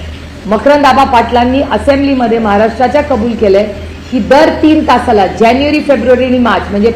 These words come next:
फक्त दोन हजार पंचवीसचं मी सांगते, जानेवारी, फेब्रुवारी आणि मार्च,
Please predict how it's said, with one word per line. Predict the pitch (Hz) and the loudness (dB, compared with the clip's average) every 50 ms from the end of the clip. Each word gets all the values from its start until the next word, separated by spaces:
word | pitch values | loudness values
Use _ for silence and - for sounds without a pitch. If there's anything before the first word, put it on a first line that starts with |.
| - - | -4 -4
फक्त | 247 285 - - - - 320 | -4 -4 -4 -4 -2 0 0
दोन | 311 - 285 277 277 269 | 2 4 2 2 2 2
हजार | 262 262 262 262 - | 0 0 0 -2 -2
पंचवीसचं | - 262 247 233 - - 285 277 - - 277 262 | -2 -2 -2 -2 -2 -2 -2 -4 -2 -2 -2 -2
मी | 254 254 | -2 -2
सांगते, | - 247 214 196 196 208 220 220 233 226 - - - - - - - - | -4 -4 -4 -4 -2 -2 -2 -2 -2 -4 -8 -12 -16 -16 -18 -10 -4 0
जानेवारी, | 226 214 226 262 285 294 302 302 | 0 2 2 2 0 0 0 0
फेब्रुवारी | - 269 247 226 254 254 254 240 262 247 | 0 0 0 0 0 0 0 0 0 -2
आणि | 240 233 | -2 0
मार्च, | 214 185 175 175 | -2 -4 -4 -6